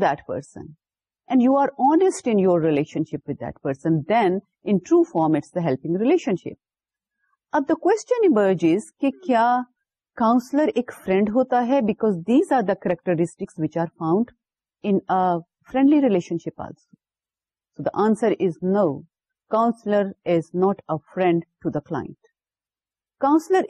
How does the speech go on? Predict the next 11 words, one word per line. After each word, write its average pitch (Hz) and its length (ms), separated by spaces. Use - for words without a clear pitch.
is - 120
friendly 262 500
but 208 260
not - 280
friend 180 280
to 156 120
the 151 60
client. - 420
اس - 120
کی 190 120
وجہ 165 240